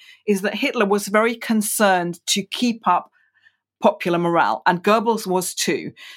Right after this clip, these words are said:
So this, um, involved the use of quite a lot of propaganda, um, but also in real terms,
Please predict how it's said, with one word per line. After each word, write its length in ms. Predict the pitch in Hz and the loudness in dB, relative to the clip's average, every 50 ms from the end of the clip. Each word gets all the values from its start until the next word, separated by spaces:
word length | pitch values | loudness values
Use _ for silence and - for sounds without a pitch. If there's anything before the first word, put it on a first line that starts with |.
| - - | -14 -4
So 160 | - 208 196 | 0 0 0
this, 500 | 190 254 262 254 - - - - - 202 - _ | 0 0 -2 -2 -4 -6 -8 -8 -10 -12 -4 _
um, 340 | 196 185 185 185 180 190 190 | 2 2 2 2 0 -2 -4
involved 460 | 208 196 190 175 202 190 190 190 190 | -4 -4 0 2 2 2 2 -2 -4
the 60 | 185 | -6
use 280 | 165 175 190 185 185 - | -4 -4 -4 -4 -4 -6
of 140 | 170 - _ | -10 -10 _
quite 260 | - 190 175 170 - | -2 -2 -2 -2 -2
a 40 | 165 | -2
lot 180 | 170 170 160 | -2 -2 -4
of 120 | 120 - _ | -6 -12 _
propaganda, 840 | - 185 170 - 160 - 185 196 202 196 196 202 151 117 147 170 - - - - - - _ _ _ | -6 -6 -6 -6 -4 -2 0 0 0 0 -2 -2 -2 -2 -4 -4 -8 -16 -20 -20 -20 -20 _ _ _
um, 380 | 190 185 185 185 185 190 - _ - | 2 4 4 2 2 0 -6 _ 0
but 180 | 190 233 226 | 0 0 0
also 680 | 226 262 285 320 311 - - - - 208 190 185 185 185 | 2 -2 -2 -2 -4 -6 -8 -2 2 2 2 4 2 0
in 280 | 185 - 208 202 196 196 | 0 0 0 0 2 0
real 240 | 226 277 277 233 208 | 0 0 -2 -2 -4
terms, 680 | 220 - - - 165 156 147 147 160 175 170 - - | -6 -6 -4 -2 -2 -2 -2 -4 -4 -4 -4 -4 -8